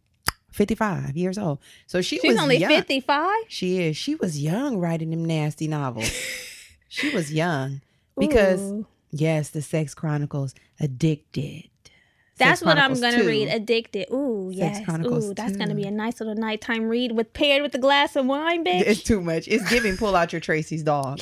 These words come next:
Speaker 1: That is gonna give out pull out your Tracy's dog. Addicted. Let's get the Addicted in rotation. I will order it on Amazon.
Speaker 2: Me too. Uh, tonight.
Speaker 1: Y'all read it too.
Speaker 2: Tonight.
Speaker 1: Let us know. Yeah, weekend was low key, so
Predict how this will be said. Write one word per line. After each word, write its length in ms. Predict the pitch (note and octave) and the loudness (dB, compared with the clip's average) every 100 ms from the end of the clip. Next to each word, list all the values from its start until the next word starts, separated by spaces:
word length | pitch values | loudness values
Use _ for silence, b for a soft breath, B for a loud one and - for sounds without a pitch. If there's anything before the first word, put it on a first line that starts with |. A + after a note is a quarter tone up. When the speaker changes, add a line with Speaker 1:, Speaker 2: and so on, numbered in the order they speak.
| - B B B B _ | -14 B B B B _
Speaker 1:
That 300 | F#3 G3 D3+ | 2 4 2
is 180 | A3 A#3+ | 0 0
gonna 300 | B3+ A#3 G3 | 0 0 0
give 240 | F#3 G3 | 0 2
out 240 | F3+ F3 | 0 -2
pull 180 | G3 F3+ | 0 2
out 220 | E3 E3 | 4 2
your 80 | D3+ | 0
Tracy's 540 | D#3 D#3 D#3 - D3+ D#3 | -2 -4 -4 -6 -8 -4
dog. 640 | D#3 D#3 F#3 D#3 D3+ - - _ _ _ _ _ _ _ - - | 0 2 2 -2 -6 -14 -20 _ _ _ _ _ _ _ -10 -2
Addicted. 720 | G3+ E3 G3 - D3 C3+ - _ b b b - | 0 0 -4 -2 -2 -2 -6 _ b b b -4
Let's 180 | D4+ - | -4 0
get 180 | F4 F4+ | -2 0
the 100 | D4 | -2
Addicted 440 | F#3 A3 A3+ F#3+ | 0 -2 0 -2
in 140 | F3 | -2
rotation. 580 | E3 D#3+ E3 D#3 D3 D3 | -4 -4 -2 -2 -2 -4
I 180 | - A3+ | -4 -4
will 180 | B3+ B3+ | -4 -4
order 320 | F#3+ F#3+ F3 | -2 -2 -2
it 80 | E3 | -2
on 160 | D#3+ | -4
Amazon. 560 | D#3 D3+ C#3+ C3+ B2+ E3 | -4 -4 -6 -6 -8 -6
Speaker 2:
Me 160 | A#3+ A#3+ | -4 -4
too. 220 | A#3 A3 - - | -4 -8 -10 -14
Uh, 60 | |
tonight. 200 | - B3+ | -8 0
Speaker 1:
Y'all 220 | A3+ B3+ B3+ | 2 2 0
read 280 | A3+ A3 | 0 0
it 120 | G3+ F#3+ | -2 -4
too. 360 | F#3 C#3+ C#3 D#3 _ _ _ _ | -6 -6 -6 -12 _ _ _ _
Speaker 2:
Tonight. 600 | - B3+ A#3 A3+ A3 - - | -6 -4 -2 -4 -4 -8 -8
Speaker 1:
Let 160 | F3 E3+ | -8 -6
us 180 | D#3+ | -10
know. 240 | - D3+ D3+ | -12 -12 -10
Yeah, 360 | E3 E3 D#3 D#3+ | -8 -6 -4 -4
weekend 360 | F#3 A3 A3 | -4 -4 -4
was 220 | G#3 F3+ | -4 -4
low 180 | E3 D#3+ | -4 -2
key, 300 | D#3+ - C#3 | -4 -6 -8
so 380 | C#3+ C3+ C3+ C3+ | -8 -8 -8 -10